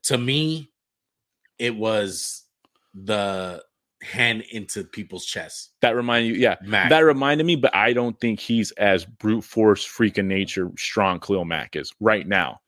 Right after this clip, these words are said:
Speaker 1: Mm-hmm.
Speaker 2: Like, you remember when Khalil Mack, like, forklift, like, he tossed Tristan
Speaker 1: Eric
Speaker 2: Wirfs off him?
Speaker 1: and Eric Fisher.
Speaker 2: Yeah, no, I'm
Speaker 1: Numerous
Speaker 2: saying,
Speaker 1: tackles.
Speaker 2: like, no, I'm saying, like, after the play when he just, like, ripped and took him. I
Speaker 1: Yeah.
Speaker 2: don't think Kayvon Thibodeaux's there yet,
Speaker 1: Mm-hmm.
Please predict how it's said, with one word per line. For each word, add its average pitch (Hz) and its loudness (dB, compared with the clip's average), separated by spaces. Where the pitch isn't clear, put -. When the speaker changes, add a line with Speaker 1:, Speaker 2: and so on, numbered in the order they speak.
Speaker 1:
Mm-hmm. 90 -20
Speaker 2:
Like, 131 6
you 139 0
remember 160 2
when 143 2
Khalil 123 4
Mack, 107 0
like, 113 0
forklift, 113 4
like, 104 4
he 107 -2
tossed - 2
Tristan 107 2
Speaker 1:
Eric 110 4
Speaker 2:
Wirfs 113 4
off 104 4
him? - -14
Speaker 1:
and 95 -4
Eric 92 -2
Fisher. 92 -8
Speaker 2:
Yeah, 139 2
no, 143 -2
I'm 135 0
Speaker 1:
Numerous - -2
Speaker 2:
saying, 139 2
Speaker 1:
tackles. 98 -6
Speaker 2:
like, 135 4
no, 143 4
I'm 127 2
saying, 131 2
like, 120 2
after 110 0
the 107 0
play 113 2
when 101 0
he 110 0
just, 101 -6
like, 85 0
ripped 107 0
and 90 -16
took 104 -2
him. 82 -12
I 120 2
Speaker 1:
Yeah. 139 6
Speaker 2:
don't 139 0
think 135 -4
Kayvon 117 0
Thibodeaux's 98 2
there 104 4
yet, 101 2
Speaker 1:
Mm-hmm. 92 -20